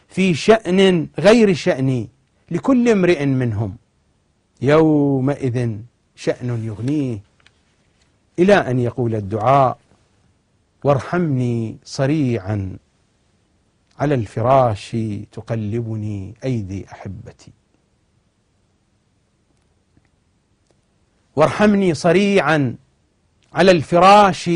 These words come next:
تقلبني أيدي أحبتي،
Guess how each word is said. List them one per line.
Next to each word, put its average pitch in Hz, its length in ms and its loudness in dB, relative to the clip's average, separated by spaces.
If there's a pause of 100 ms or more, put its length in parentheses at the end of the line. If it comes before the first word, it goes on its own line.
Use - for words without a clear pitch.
(800)
تقلبني 190 1120 2
أيدي 147 560 2
أحبتي، 104 880 -10